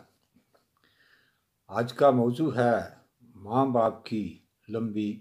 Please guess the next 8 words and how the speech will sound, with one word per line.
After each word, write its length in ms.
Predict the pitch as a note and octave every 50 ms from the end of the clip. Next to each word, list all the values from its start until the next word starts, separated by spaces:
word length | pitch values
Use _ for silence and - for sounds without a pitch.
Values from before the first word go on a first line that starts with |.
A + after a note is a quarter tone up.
| -
उम्र 200 | G#2+ G#2+ G#2 G2+ G2 F#2
का 180 | - - F#2+ F#2 F#2
नुस्खा 500 | F2+ F#2 G#2 G2 - - - - - F2 - - - _ _ _ _ _ _ _ _ _ _ _ _ _ _ _ _ _ _ _ _ _
या 240 | F#2 F#2+ A2 A2+ A#2+ A#2+ A2 F2 D#2 - - - - _ _ _ _ _
दादी 380 | - A2+ A2 A2+ A2+ A2+ B2 A#2 G#2+
दादा, 460 | - G2+ F#2+ F#2 F#2 F#2 G2+ F#2+ F#2
नानी 380 | F2+ G2 A2 A#2 A2+ A2+ A2 G#2+
नाना 420 | F#2+ F#2 F#2 F2 F2 F2 F#2 F#2